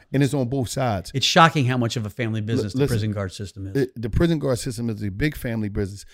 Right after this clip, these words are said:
Speaker 1: because it'll be like, in prison, it'll be like, <laughs> like, like you could just, you could just, you could just tap into a whole family leaving your cell, going to the chow hall. You would go, you, you, your door hit, chow time. The guard right there, okay. There's one guard, there's one,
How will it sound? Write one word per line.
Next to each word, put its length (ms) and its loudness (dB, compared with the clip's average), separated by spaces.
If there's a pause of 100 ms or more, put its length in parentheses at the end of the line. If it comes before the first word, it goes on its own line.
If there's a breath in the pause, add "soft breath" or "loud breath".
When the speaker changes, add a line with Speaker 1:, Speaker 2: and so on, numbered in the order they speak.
(160 soft breath)
Speaker 1:
because 360 -4
it'll 140 -6
be 160 -2
like, 220 -4 (380 soft breath)
in 140 0
prison, 400 6
it'll 180 2
be 140 -2
like, 280 -4 (1500)
<laughs> 60 -4 (720 soft breath)
like, 200 -2
like 160 -2
you 140 -2
could 100 -4
just, 300 -8
you 80 -4
could 100 -6
just, 180 -8 (260 soft breath)
you 100 -2
could 100 -2
just 140 -8 (180)
tap 240 0
into 200 -4
a 40 0
whole 220 0
family 360 -4
leaving 260 -2
your 80 -2
cell, 260 -6
going 220 -6
to 100 -12
the 60 -10
chow 260 -8
hall. 240 -8
You 120 -4
would 100 -8
go, 200 -4 (540 soft breath)
you, 160 -8 (100)
you, 260 -6
your 140 -2
door 300 2
hit, 180 -2
chow 300 -6
time. 320 -12 (240)
The 80 -12
guard 300 -2
right 160 -4
there, 140 -8
okay. 360 -12 (1160)
There's 200 -16
one 180 -4
guard, 200 -8
there's 140 -6
one, 300 -6